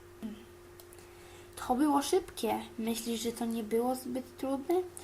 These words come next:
Może, ale mam nadzieję, że i tak było zabawnie. Proszę, prezent ode mnie dla ciebie. Pamiętaj, że w Jorvik jest jeszcze wiele osób, które ukryły pisanki. Obejdź okolice i przekonaj się, czy znajdziesz wszystkie.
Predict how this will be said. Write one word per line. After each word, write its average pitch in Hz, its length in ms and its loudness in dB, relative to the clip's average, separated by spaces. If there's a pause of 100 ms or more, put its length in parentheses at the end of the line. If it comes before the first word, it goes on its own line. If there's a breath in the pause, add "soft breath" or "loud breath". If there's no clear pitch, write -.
(280 loud breath)
Może, 277 420 8 (280 loud breath)
ale 381 200 12
mam 392 200 8
nadzieję, 349 400 8
że 349 80 6
i 330 80 6
tak 330 240 4
było 233 280 2
zabawnie. 233 520 2 (680 loud breath)
Proszę, 247 420 8 (100)
prezent 285 340 4
ode 294 160 6
mnie 285 220 4
dla 302 120 2
ciebie. 226 400 2 (240)
Pamiętaj, 247 480 4
że 240 140 0
w 233 60 -6
Jorvik 240 460 4 (360)
jest 240 180 -4
jeszcze 262 300 2
wiele 339 300 10
osób, - 440 -6
które 254 360 0
ukryły 247 360 0
pisanki. - 580 0 (640 loud breath)
Obejdź 349 340 10
okolice 269 500 4
i 285 80 4
przekonaj 269 520 4
się, 262 140 -4
czy 262 160 -2
znajdziesz 294 340 2
wszystkie. - 540 -4